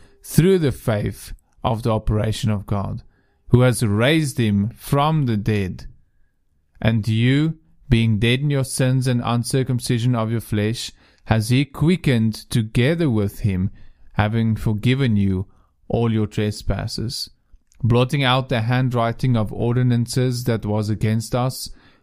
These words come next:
which was contrary to us, and took it out of the way, nailing it to his cross, and have spoiled principalities and powers, and made a show of them openly,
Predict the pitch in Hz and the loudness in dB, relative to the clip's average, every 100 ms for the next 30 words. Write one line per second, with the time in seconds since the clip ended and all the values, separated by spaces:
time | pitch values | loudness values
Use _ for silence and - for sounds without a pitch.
0 | - 107 117 110 - 127 127 127 131 123 | -2 0 2 0 0 2 2 2 0 2
1 | 127 123 131 110 120 135 - 117 120 - | 0 0 -2 0 -2 -4 -4 -2 -2 0
2 | 160 156 - 123 139 160 139 123 107 101 | 0 0 -2 0 2 2 0 0 0 2
3 | 101 95 - _ _ - 104 110 139 156 | 0 -2 -8 _ _ -2 2 2 4 4
4 | 131 104 92 92 - - - - - - | 4 2 0 -2 -8 -14 -18 -20 -4 0
5 | 101 110 107 - - 101 107 - - _ | 2 2 0 -2 -6 -4 -6 -10 -14 _
6 | _ - _ _ - 113 113 - - - | _ -20 _ _ 0 2 2 -2 -8 -2
7 | 117 127 123 120 127 117 120 104 113 113 | 2 4 2 0 -2 -2 -2 0 0 0
8 | - 123 117 117 101 107 110 110 120 117 | 0 0 2 0 2 2 2 0 0 0
9 | 113 104 101 110 110 101 - - 143 143 | 2 2 2 2 0 -4 -4 0 2 4
10 | 113 98 104 101 123 143 139 110 98 95 | 2 0 -2 -2 -2 0 0 2 2 -2